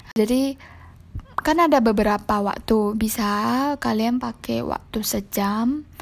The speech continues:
atau mungkin dua jam untuk nyicil skripsi kalian. Kalau gue tuh tipe, eh, karena gue tuh,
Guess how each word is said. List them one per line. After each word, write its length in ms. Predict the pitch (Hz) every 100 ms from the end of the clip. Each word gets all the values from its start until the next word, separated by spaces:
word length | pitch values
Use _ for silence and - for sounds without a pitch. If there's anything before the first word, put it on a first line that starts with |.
| - -
atau 480 | 220 214 220 214 208
mungkin 400 | 214 202 214 202
dua 240 | 196 190
jam 480 | 196 214 208 233 302 - -
untuk 240 | 240 240 254
nyicil 640 | 269 294 - 285 285 285 - -
skripsi 640 | - - 247 - 240 233
kalian. 400 | 226 220 214 214 - - - - -
Kalau 400 | 262 254 247 240
gue 320 | 226 254 277
tuh 160 | 339 339
tipe, 320 | 277 - 254 247
eh, 300 | - - 269 262
karena 400 | 269 254 240 226
gue 480 | 220 220 214 233
tuh, 320 | 240 302 311